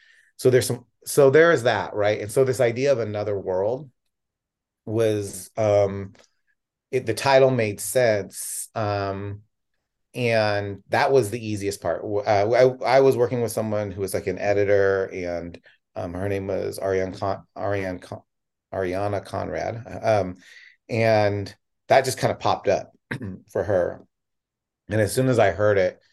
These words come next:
I was just like, "Oh, that, that makes complete sense," because I'm,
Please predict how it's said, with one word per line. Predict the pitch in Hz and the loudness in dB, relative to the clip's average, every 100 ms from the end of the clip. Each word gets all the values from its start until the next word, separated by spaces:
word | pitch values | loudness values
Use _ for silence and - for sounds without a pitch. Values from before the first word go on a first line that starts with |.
| - _ _ - | -20 _ _ -6
I | 104 | -2
was | 98 90 | -2 -2
just | 95 92 | -6 -6
like, | 92 90 87 - _ _ - | -6 -6 -10 -14 _ _ -4
"Oh, | 98 | -2
that, | 101 101 - _ _ _ _ _ _ _ _ _ _ _ - | 0 0 -4 _ _ _ _ _ _ _ _ _ _ _ 0
that | 120 | 2
makes | 113 104 | 2 -2
complete | - 95 - 107 95 | -6 -10 -6 -6 -4
sense," | 117 92 | -4 -4
because | 95 98 | -2 -2
I'm, | 95 | -4